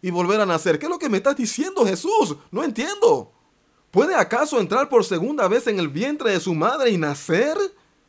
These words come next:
¿Es posible eso? ¿Es eso lo que me estás diciendo? Ahora respondió Jesús,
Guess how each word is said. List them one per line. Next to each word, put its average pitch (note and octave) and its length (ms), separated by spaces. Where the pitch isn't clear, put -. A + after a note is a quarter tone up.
¿Es F#3 180
posible E3+ 640
eso? A#3 240
¿Es F3 180
eso G3+ 220
lo - 140
que D#3+ 100
me D3 80
estás F#3 200
diciendo? A3 520
Ahora C#3 180
respondió C#3 680
Jesús, D3 540